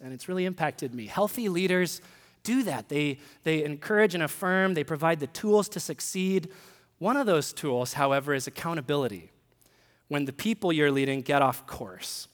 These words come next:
And in the next and final verse, here it comes. Hold on to your seats. Paul gets really intense.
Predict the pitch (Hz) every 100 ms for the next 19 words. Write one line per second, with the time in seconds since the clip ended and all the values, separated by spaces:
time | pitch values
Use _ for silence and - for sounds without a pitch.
0 | - - 156 143 151 147 139 156 214 -
1 | - 135 - 165 220 180 127 123 123 160
2 | 214 220 113 104 - 180 117 - - 147
3 | 160 147 131 101 98 - _ - - -
4 | - - 160 180 180 170 202 220 196 156
5 | 123 113 -